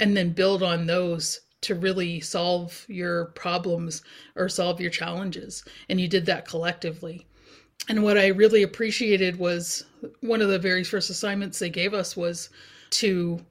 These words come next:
write a story about a time when your community did something without any outside help. And that really forced me to think about,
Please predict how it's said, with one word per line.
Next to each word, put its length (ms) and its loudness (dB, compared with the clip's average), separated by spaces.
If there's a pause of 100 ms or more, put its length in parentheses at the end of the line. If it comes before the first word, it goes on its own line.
write 220 4
a 60 0
story 640 0 (120)
about 640 0
a 60 -6
time 520 -2
when 460 -2 (460)
your 180 0
community 840 -2 (200)
did 200 0
something 640 -2
without 320 -2
any 260 -4 (240)
outside 380 -2
help. 340 -6 (600)
And 200 2
that 200 4
really 440 2 (320)
forced 540 4
me 300 -2
to 120 -2
think 240 2
about, 600 2